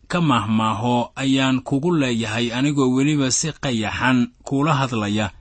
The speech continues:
salaadaada iyo isa socniintaada, hadiyadahaaga iyo maquuriska lagu maquuriyey, ayaan kaa dhigaynin mid ka mid ah wiilashii Ilaah.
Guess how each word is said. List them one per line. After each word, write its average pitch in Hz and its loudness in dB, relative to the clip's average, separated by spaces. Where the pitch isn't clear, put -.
salaadaada 135 0
iyo 131 2
isa 143 -2
socniintaada, 135 0
hadiyadahaaga 127 -2
iyo 131 0
maquuriska 127 -2
lagu 139 -2
maquuriyey, 117 0
ayaan 135 2
kaa 180 0
dhigaynin 123 2
mid 143 -2
ka 160 -4
mid 120 0
ah 110 -2
wiilashii 123 0
Ilaah. 101 -2